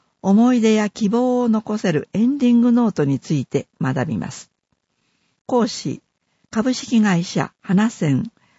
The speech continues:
近藤ゆりか氏。定員十五人。申し込み多数の場合は抽選。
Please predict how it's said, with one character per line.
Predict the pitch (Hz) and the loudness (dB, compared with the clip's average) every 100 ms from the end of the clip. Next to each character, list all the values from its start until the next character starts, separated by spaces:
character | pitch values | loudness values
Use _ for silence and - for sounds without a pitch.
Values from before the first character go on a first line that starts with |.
| _ - | _ 0
近 | 247 269 247 | 2 4 4
藤 | 233 220 208 - _ | 2 0 -2 -8 _
ゆ | 220 | 0
り | 214 - | 2 0
か | 160 | -6
氏。 | - - _ _ _ _ _ _ _ _ _ _ _ | -10 -12 _ _ _ _ _ _ _ _ _ _ _
定 | 240 233 | 2 4
員 | 226 214 208 202 - _ _ | 6 4 4 2 -2 _ _
十 | - 233 208 | -2 2 2
五 | 147 139 | 2 0
人。 | 139 143 156 _ _ _ _ _ _ _ _ _ - | 0 -2 -4 _ _ _ _ _ _ _ _ _ 0
申 | 226 330 | 2 2
し | - | -2
込 | 254 | 0
み | 233 220 | 2 2
多 | 208 | -2
数 | - 269 185 | -2 0 2
の | 135 | 0
場 | 151 147 | 0 0
合 | 156 147 | 0 -2
は | 139 | -4
抽 | - - 170 | -6 -6 -4
選。 | 190 156 147 139 | -2 0 0 -2